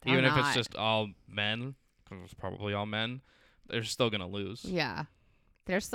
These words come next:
Speaker 2: I've found some, I've found some really great men on TikTok that are Swifties. Like, and not, like,
Speaker 1: You don't have to be, like, hardcore going to
Speaker 2: No,
Speaker 1: concerts,
Speaker 2: like,
Speaker 1: handing out
Speaker 2: just,
Speaker 1: friendship
Speaker 2: like,
Speaker 1: brace-,
Speaker 2: people that are,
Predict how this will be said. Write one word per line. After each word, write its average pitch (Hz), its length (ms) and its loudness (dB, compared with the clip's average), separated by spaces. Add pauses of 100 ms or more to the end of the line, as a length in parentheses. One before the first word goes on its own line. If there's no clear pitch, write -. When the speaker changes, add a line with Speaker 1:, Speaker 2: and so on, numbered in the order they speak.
Speaker 2:
I've 190 260 4
found 339 300 0
some, 254 180 -4
I've 185 220 4
found 262 240 2
some 190 180 0
really 160 400 6
great 156 240 2
men 147 240 2
on 147 240 -2
TikTok - 540 -4
that 143 160 -2
are 139 180 -4 (560)
Swifties. 151 580 0 (240)
Like, 208 280 6 (160)
and 226 100 0
not, 320 400 6 (380)
like, 208 340 4
Speaker 1:
You - 120 -14 (520)
don't 110 60 -6
have 120 100 -6
to 113 80 -10
be, 98 160 -4 (140)
like, 98 160 -2 (280)
hardcore 107 540 0
going 110 220 -2
to 101 40 -4 (240)
Speaker 2:
No, 262 140 10
Speaker 1:
concerts, 214 320 12
Speaker 2:
like, 196 100 10 (100)
Speaker 1:
handing 196 140 4
out 202 220 2
Speaker 2:
just, 226 240 6
Speaker 1:
friendship 214 120 0
Speaker 2:
like, 240 160 8
Speaker 1:
brace-, 214 180 2
Speaker 2:
people 254 260 4
that 262 140 8
are, 247 80 10